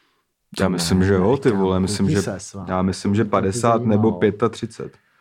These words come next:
Speaker 2: Ty vole, tak to by bylo dost obojí teda.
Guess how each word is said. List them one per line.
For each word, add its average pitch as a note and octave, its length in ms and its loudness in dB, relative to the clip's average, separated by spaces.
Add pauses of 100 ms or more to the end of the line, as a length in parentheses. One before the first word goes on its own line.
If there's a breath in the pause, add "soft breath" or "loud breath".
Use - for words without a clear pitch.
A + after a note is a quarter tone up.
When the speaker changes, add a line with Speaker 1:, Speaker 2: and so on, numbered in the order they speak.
(220)
Speaker 2:
Ty B2+ 100 0
vole, F#2+ 340 -2
tak G2 200 -8
to - 120 -10
by G2 120 -6
bylo G2+ 240 -2
dost G2+ 240 -6
obojí G#2 440 -2
teda. - 280 -10